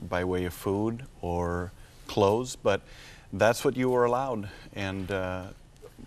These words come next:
most of our young people were very faithful to the Lord, not nominally,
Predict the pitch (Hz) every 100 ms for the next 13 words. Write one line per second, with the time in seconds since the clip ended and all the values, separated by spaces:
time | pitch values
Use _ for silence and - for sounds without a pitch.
0 | - 110 113 139 - 113 98 92 90 -
1 | - - - - 104 104 101 107 95 95
2 | 95 104 98 101 120 135 - 123 - 110
3 | 107 101 107 123 76 90 - - 107 110
4 | 110 113 131 127 90 80